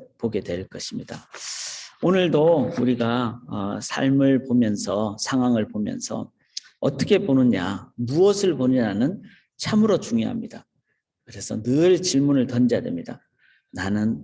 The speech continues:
어떻게 볼 것인가? 무엇을 볼 것인가?" 당연히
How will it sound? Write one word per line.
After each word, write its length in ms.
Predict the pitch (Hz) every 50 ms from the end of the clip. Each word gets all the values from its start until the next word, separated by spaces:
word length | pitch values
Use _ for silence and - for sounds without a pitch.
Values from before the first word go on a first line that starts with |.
| - - -
어떻게 400 | 107 110 - - - 123 110 -
볼 140 | - - -
것인가? 520 | - - - - - 87 - - - - - _ _ _ _ _
무엇을 600 | - 117 120 139 160 170 165 160 - 147 143 -
볼 180 | - - - -
것인가?" 580 | - - - - - - - - - - - _ _ _ _ _ _ - - _ _ _ -
당연히 680 | - 123 139 151 160 160 151 147 151 170 180 165 -